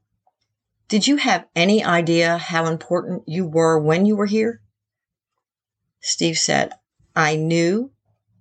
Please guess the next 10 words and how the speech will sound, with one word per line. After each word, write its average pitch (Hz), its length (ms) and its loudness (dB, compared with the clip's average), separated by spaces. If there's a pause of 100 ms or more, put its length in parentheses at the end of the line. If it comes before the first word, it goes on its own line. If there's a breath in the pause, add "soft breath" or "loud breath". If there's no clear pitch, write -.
that 180 180 0
we 175 180 -2
had 202 220 -4
figured 165 440 -4
something 180 540 0
out 151 460 -2 (680)
that 156 200 -2
would 170 160 -6
change 156 460 0
humanity. 147 880 -2